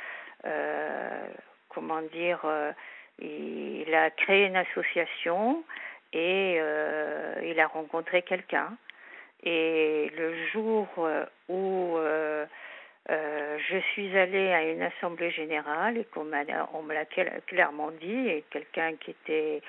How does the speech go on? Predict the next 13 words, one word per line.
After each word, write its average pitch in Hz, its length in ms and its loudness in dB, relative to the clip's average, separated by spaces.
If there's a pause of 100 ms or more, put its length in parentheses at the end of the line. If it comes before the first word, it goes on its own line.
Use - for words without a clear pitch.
(500)
à 139 340 -2 (100)
cette 165 200 -4
association, « 165 840 -8
Vous 175 100 -12
devriez 147 400 -4
pas 175 180 -6
laisser 165 340 -6
votre 151 240 -4
mari, 175 540 -2
et 160 200 -2 (100)
cetera. » - 260 -14
Mais 220 80 0
je 226 100 -2